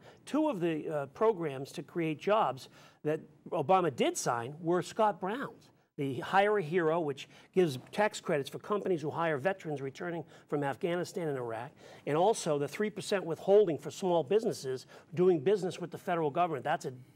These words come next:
definite job creator, very good for small business. And he's gotten other things done, like the insider trading ban, which,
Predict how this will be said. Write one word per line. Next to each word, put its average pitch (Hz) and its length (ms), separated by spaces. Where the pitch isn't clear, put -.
definite 170 360
job 143 320
creator, 131 400
very 175 320
good 147 160
for 143 140
small 143 280
business. 127 420
And 190 100
he's 185 80
gotten 226 220
other 240 160
things 160 260
done, 147 240
like 151 260
the 196 140
insider 196 320
trading 214 440
ban, 113 340
which, 151 400